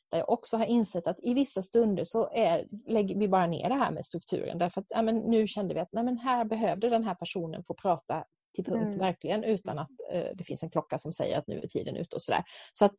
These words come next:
Speaker 1: det där liksom, just det där som du är inne på, att inte låta det hämma oss, utan att se, använda det som ett stöd, ett underlag, någonting som, som skapar, eh, ramar för att släppa loss kreativiteten, men som inte tar över och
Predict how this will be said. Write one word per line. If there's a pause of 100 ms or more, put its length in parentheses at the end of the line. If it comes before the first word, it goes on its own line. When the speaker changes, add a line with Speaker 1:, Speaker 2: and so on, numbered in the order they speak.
Speaker 1:
det
där
liksom,
just
det
där
som
du
är
inne
på,
att
inte
låta
det
hämma
oss,
utan
att
se,
använda
det
som
ett
stöd, (340)
ett
underlag,
någonting
som, (480)
som
skapar,
eh,
ramar (140)
för
att
släppa
loss
kreativiteten,
men
som
inte
tar
över
och